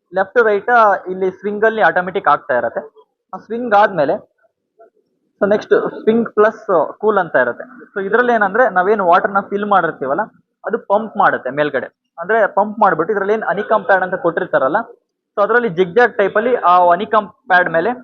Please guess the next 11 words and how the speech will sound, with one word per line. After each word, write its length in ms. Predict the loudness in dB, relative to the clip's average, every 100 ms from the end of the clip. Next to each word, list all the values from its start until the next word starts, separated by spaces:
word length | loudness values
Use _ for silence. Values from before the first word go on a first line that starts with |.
| _ _ -8
ನೀರ್ 180 | -2 0
ಇಳಿ-, 220 | 0 2 2
ಇಳಿಯುತ್ತೆ. 340 | 2 0 -2
ವಾಟರ್ 500 | -2 0 2 2 0
ತಗೊಂಡು 320 | 0 0 -2
ಒಂದ್ 100 | -4
ಸ್ವಲ್ಪ 180 | -4 -4
ಹನಿಕಾಂಬ್ 480 | -4 -4 -8 -8 -10
ಪ್ಯಾಡ್ 220 | -8 -4
ಒದ್ದೆ 300 | -6 -4 2
ಆದಾಗ, 340 | 4 4 0